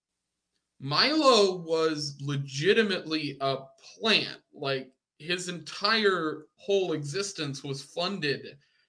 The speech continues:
by these Republicans that wanted to see him kind of get notoriety,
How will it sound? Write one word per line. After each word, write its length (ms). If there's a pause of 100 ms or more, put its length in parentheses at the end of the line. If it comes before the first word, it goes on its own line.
(160)
by 360
these 360
Republicans 880
that 160
wanted 280
to 80
see 340
him 240
kind 320
of 240
get 340 (380)
notoriety, 1000